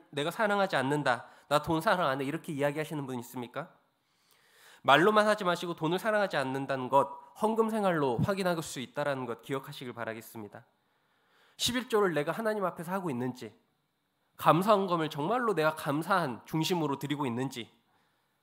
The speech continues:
이 시대에 왜 이삼칠 나라를 살릴 성전이 필요한지를 확인하면서 헌금하는 여러분들 되시길 바라겠습니다. 여러분들, 어렵고 힘드신가요? 말씀으로 승리하시길 바라겠습니다.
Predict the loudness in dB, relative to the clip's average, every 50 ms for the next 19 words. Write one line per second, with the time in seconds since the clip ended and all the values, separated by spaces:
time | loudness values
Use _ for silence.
0 | _ _ _ _ _ _ _ _ _ _ _ _ _ -2 0 0 2 2 4 6
1 | 6 6 6 4 4 4 4 2 0 0 0 -4 -4 0 2 2 4 4 2 0
2 | -2 -2 -2 -2 -2 0 -2 -2 -2 -4 -6 -10 -8 -4 -2 -2 0 2 2 2
3 | 2 2 0 0 2 2 2 2 2 0 -2 -4 -4 -4 -4 -4 -6 -10 _ _
4 | _ 4 6 6 6 6 4 0 -2 -2 0 0 0 2 0 0 -2 -4 -4 -6
5 | -6 -6 -4 -2 -2 -2 0 0 0 0 0 -2 -2 -2 -2 -2 -2 -4 -4 -6
6 | -6 -8 -8 -10 -12 -10 -12 -10 -8 -8 -8 -8 -8 -10 -14 -14 -14 -12 -12 -12
7 | -14 -16 -18 _ _ _ _ _ _ _ _ _ _ _ _ _ _ _ _ _
8 | _ _ _ _ _ _ -20 -20 -20 _ _ -20 -20 -10 0 2 4 4 4 4
9 | 2 2 2 0 0 -2 -6 -12 _ _ _ _ _ _ 2 4 4 4 4 2
10 | 0 -2 -2 -2 -4 -6 -6 -4 -4 -4 -2 -4 -4 -6 -10 -16 _ _ _ _
11 | _ _ _ _ _ _ _ _ _ _ _ 4 8 8 8 8 6 2 2 2
12 | 2 2 2 -2 0 2 2 2 2 0 -2 -8 -8 -6 -6 -6 -6 -8 -10 -12
13 | -12 -12 -12 -10 -12 -14 -16 -16